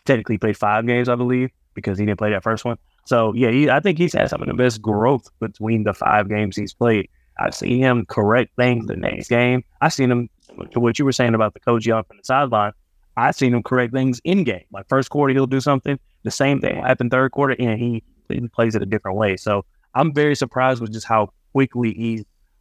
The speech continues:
learning and qui-, how quickly he's grasping what he needs to do in the N B A compared to probably what he was doing, uh, EuroLeague. And then, you know, he may even have to go back. So, I don't know.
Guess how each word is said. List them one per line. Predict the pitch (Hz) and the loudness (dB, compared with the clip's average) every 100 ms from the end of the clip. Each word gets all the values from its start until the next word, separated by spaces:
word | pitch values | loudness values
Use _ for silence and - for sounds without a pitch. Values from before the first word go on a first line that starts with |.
| _ | _
learning | 104 104 120 139 147 | 0 2 4 4 4
and | 107 | 2
qui-, | 95 123 - | 0 -2 0
how | 117 110 | 0 0
quickly | - 120 120 104 | 0 -2 -2 -4
he's | 107 104 | -4 -4
grasping | - 107 104 113 - 107 98 | -2 0 2 2 0 -2 0
what | 107 - | 0 -2
he | 110 | -2
needs | 110 107 | -4 -4
to | 101 | -2
do | 101 110 107 104 - - | 2 2 2 -2 -4 -4
in | 110 107 | -2 -2
the | 98 98 | 0 0
N | 113 | 0
B | 98 101 | 2 4
A | 107 101 | 4 2
compared | _ - - - | _ -12 -10 -8
to | |
probably | - 147 143 | -2 0 2
what | 131 | 2
he | 131 | 2
was | 127 | 0
doing, | 123 127 - - _ _ - | -4 -12 -14 -18 _ _ -2
uh, | 117 | 0
EuroLeague. | 110 120 131 117 107 107 | 2 2 2 2 0 0
And | 113 113 | -2 0
then, | 120 113 _ - | -2 -4 _ -6
you | 113 | -2
know, | 107 | 0
he | 104 | 0
may | 113 131 | 0 2
even | 139 120 | 2 2
have | 113 - | 0 -2
to | |
go | 104 - | -2 -2
back. | - - - _ | -2 -4 -8 _
So, | _ | _
I | _ | _
don't | |
know. | _ | _